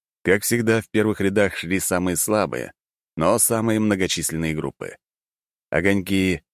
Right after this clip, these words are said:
водяные, ветряки и черви. Объединившись в круги по тридцать человек, они начали готовить удар.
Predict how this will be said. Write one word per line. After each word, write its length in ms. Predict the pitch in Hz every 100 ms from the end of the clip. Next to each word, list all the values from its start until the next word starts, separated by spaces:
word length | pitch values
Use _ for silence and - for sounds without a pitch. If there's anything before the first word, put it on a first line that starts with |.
| _
водяные, 800 | - 80 110 107 101 95 90 76 _ _ _ -
ветряки 640 | 76 101 110 - 101 101
и 40 | 101
черви. 560 | - 107 82 64 57 - _ _ _ _ _ -
Объединившись 720 | 92 123 127 131 120 113 -
в 40 |
круги 300 | - 110 123
по 160 | 123 -
тридцать 300 | 85 82 -
человек, 440 | - 67 78 92 - _ _ _ _
они 200 | 82 113
начали 340 | 117 110 104 104
готовить 380 | 104 104 95
удар. 340 | 120 104 53